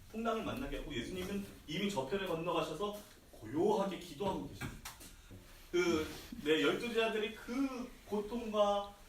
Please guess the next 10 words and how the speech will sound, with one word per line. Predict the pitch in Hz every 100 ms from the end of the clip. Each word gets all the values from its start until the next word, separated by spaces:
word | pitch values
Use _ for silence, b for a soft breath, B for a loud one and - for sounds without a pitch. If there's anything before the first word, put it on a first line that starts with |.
| - -
죽음의 | - 190 214 208
절망 | 208 170 196 202
가운데서 | 208 196 190
막 | 185 185
몸부림치고 | - 202 196 196 - - 202
있었을 | 202 185 180
때 | 175
여러분 | 170 165 160
어떻게 | - - 135
돼요? | 127